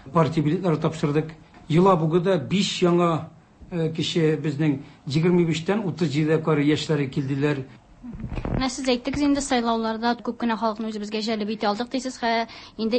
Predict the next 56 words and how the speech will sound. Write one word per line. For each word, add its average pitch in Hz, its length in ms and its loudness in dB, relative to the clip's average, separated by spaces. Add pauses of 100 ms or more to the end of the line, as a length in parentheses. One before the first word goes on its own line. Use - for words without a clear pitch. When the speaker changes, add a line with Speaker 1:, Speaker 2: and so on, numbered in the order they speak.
Speaker 2:
икенче 240 300 0
юнәлеш 226 400 0
булып 233 180 -2
яшьләрне 233 400 2
җәлеп 214 320 0
итү 196 160 -6
тора 185 160 -2
дидегез, 196 340 -6
ә, 240 80 0
инде 226 300 -2
фиркага 202 400 -6
кертү. 135 240 -4
Speaker 1:
Мгм. - 140 -8 (420)
Speaker 2:
Менә 262 220 2 (140)
билгеле 269 360 0
булганча, 285 320 0
коммунистлар 247 500 0
фиркасы 254 760 -4
шуның 247 220 0
бер 240 140 0
юнәлеше 240 420 0
буларак 240 460 -2
Сталинны 247 480 2
үрнәк 208 360 -4
итеп 190 180 -12
күрсәтмәкче 202 500 -6
була. 185 260 -2
Сталин 226 360 -6
бит 214 180 -8
инде 214 180 -4
билгеле 214 320 -6
булганча 208 380 -4
татарларга 196 520 -6
күп 202 180 -6
зыян 220 240 0
салган 240 320 0
кеше, 233 200 -4
Кырым 220 280 -4
татарларын 226 440 0
сөргенгә 220 460 -4
җибәрде, 214 380 -2
инде 185 160 -4
Идел 220 160 -2
буендагы 233 340 4
татарларын 208 560 0
да 208 140 2
ул 208 100 0
сөргенгә 220 400 0
җибәрәсе 214 420 2
булган 220 300 2
икән 214 160 -2
илле 226 180 0
бишенче 220 400 0
елда 208 240 2
дип 202 120 0
инде. 196 280 -2